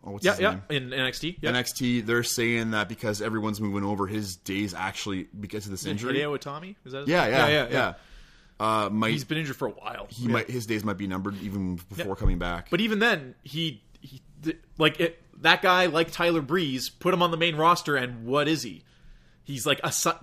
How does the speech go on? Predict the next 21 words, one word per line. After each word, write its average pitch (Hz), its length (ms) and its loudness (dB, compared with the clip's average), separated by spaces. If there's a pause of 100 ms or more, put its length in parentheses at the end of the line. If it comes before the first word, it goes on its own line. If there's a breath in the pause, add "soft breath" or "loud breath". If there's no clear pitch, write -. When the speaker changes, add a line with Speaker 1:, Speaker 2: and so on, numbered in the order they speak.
Speaker 2:
'cause 156 160 0
he 151 60 -2
doesn't, 202 260 -2 (140)
like, 120 200 -6 (180)
admittedly 143 320 -2
doesn't, 135 200 -2
I 120 60 -2
don't 123 140 -4
think, 120 160 -6
speak - 240 -8
a - 40 -4
lot 123 140 0
of 120 60 -2
English, 123 320 -4
as 120 160 0
Speaker 1:
Yeah. 110 120 2
Speaker 2:
many 165 200 2
of 139 80 0
these 135 120 0
guys 127 220 2
don't. 139 320 2